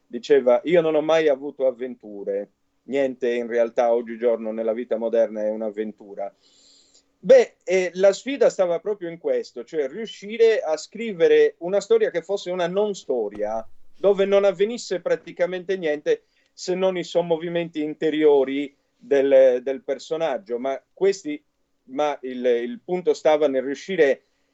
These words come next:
a dare a questi un respiro universale, una forza che coinvolgesse anche gli altri,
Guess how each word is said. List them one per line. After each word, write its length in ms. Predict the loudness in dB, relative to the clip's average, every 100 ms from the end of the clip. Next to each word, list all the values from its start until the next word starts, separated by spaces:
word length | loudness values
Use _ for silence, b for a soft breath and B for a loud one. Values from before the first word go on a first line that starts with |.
| _ _
a 120 | 2
dare 220 | 4 4
a 80 | 2
questi 260 | 0 -2 -4
un 160 | -6
respiro 640 | -6 -8 -10 -6 0 2 2
universale, 840 | 0 0 0 0 -2 0 2 0
una 220 | -2 -4
forza 960 | -4 2 2 2 -2 -12 -2 0 0 -6 _ _ _ _ _ _ _
che 340 | -2 -2 -2 _ _ _ _
coinvolgesse 680 | -4 4 4 4 -2 -2
anche 260 | -2 -2 -4
gli 100 | 0
altri, 580 | 0 0 -6 -8 -8